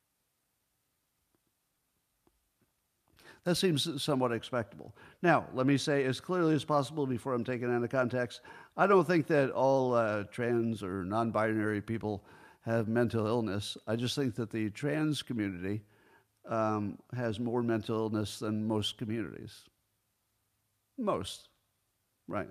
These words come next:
I don't think there's anything that'd be even comparable, really. So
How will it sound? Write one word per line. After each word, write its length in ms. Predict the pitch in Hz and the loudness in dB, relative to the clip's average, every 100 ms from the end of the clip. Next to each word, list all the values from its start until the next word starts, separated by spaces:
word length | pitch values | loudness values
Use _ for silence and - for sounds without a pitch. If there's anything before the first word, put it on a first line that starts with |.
| 104 | 0
I 80 | |
don't 120 | 123 110 | 0 0
think 160 | 120 | -2
there's 240 | 117 107 98 | -2 -2 -2
anything 360 | 104 101 101 | -2 -2 -2
that'd 120 | 95 | -4
be 160 | 92 92 - _ - 208 - _ _ - | -6 -8 -10 _ -20 -20 -20 _ _ -10
even 240 | 123 101 | -4 -4
comparable, 560 | 92 104 110 104 - 60 | -2 -2 -2 -4 -8 -8
really. 360 | 67 87 80 110 _ _ - - - - - - | -6 -6 -8 -12 _ _ -20 -20 -20 -20 -20 -12
So 460 | - 160 151 147 | 0 4 6 4